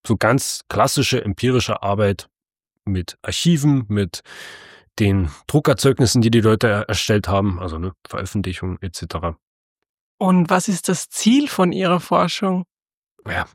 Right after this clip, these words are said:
Speaker 1: die Ziele für der Wissenschaft ist natürlich ein bisschen schwierig. Ich persönlich habe wirklich den Anspruch, auch ein bisschen Themen zu behandeln, die auch in die Öffentlichkeit gehen, um darüber natürlich einen gewissen Diskurs auch mit am Leben zu halten, gerade im Fall,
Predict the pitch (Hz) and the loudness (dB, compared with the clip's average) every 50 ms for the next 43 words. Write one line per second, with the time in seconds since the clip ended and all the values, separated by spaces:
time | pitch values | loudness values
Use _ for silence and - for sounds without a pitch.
0 | - - 90 - - - 117 120 113 98 104 101 92 90 95 101 107 - - 110 | -8 -6 -6 -4 -4 -4 0 0 0 0 0 -2 -2 -2 -2 -2 0 0 0 -2
1 | - - 117 101 107 101 90 - 110 101 95 104 101 - - 104 92 - - 117 | -2 -4 -6 -4 -4 -4 -2 -2 -2 0 0 -2 -2 -2 -4 -4 -4 -2 -2 -2
2 | 120 107 95 127 113 - - 113 101 95 113 135 156 143 113 - - 113 120 117 | 0 0 -2 -4 -4 0 0 0 2 4 4 4 6 4 2 2 2 0 2 4
3 | 120 117 110 110 113 123 123 117 120 - 120 123 107 117 123 127 135 120 - - | 4 4 4 4 0 -2 -4 -8 -12 -10 -6 -2 0 0 0 2 2 0 2 2
4 | 120 104 95 101 120 - - - 123 104 95 120 110 - 120 110 110 - - - | 0 0 2 0 0 0 0 -4 -6 -4 -2 0 0 0 0 0 -2 -4 -2 0
5 | 123 120 120 117 113 113 113 113 110 104 104 117 110 - - - - 117 127 131 | 2 2 2 2 0 -2 -4 -6 -8 -10 -10 -12 -14 -14 -10 -4 0 0 2 2
6 | - - 117 110 95 110 117 117 110 107 120 110 98 - 107 107 - 101 - - | 0 2 2 2 4 4 4 2 2 2 0 0 0 0 -2 -2 -2 -4 -4 -2
7 | 131 - - - 131 120 - - 131 139 135 - _ _ _ _ _ _ _ - | -4 -4 -2 -4 -4 -4 -2 -2 -4 -4 -4 -8 _ _ _ _ _ _ _ -4
8 | 104 101 - 92 95 117 117 120 113 110 104 - - - 107 110 - 113 107 110 | -4 -2 -2 -2 -2 0 0 0 0 -2 -2 -4 -4 -4 -4 -4 -4 -4 -4 -2
9 | 110 117 - - 127 113 113 - _ _ _ _ _ _ _ _ _ _ _ _ | -2 -2 0 2 2 2 0 -2 _ _ _ _ _ _ _ _ _ _ _ _
10 | _ _ _ - 127 117 - - - _ - - - - 135 156 147 - - - | _ _ _ -2 0 0 0 -2 -6 _ -12 -8 -2 2 2 2 2 2 -2 -6
11 | - - _ - 120 123 131 127 104 - - - - _ _ - - - - 127 | -10 -10 _ 0 2 2 2 0 -2 -6 -18 -20 -20 _ _ -16 -12 -6 -2 -2
12 | 127 113 - 113 110 107 113 113 127 117 - - 113 - 107 104 101 - 110 104 | 0 0 0 0 2 2 2 4 2 2 2 2 2 2 2 2 2 0 -2 -4
13 | - - - - - 92 98 107 101 101 95 - - 98 95 95 92 - | -4 -6 -8 -4 -2 0 0 0 0 0 -2 -2 0 0 0 0 0 -4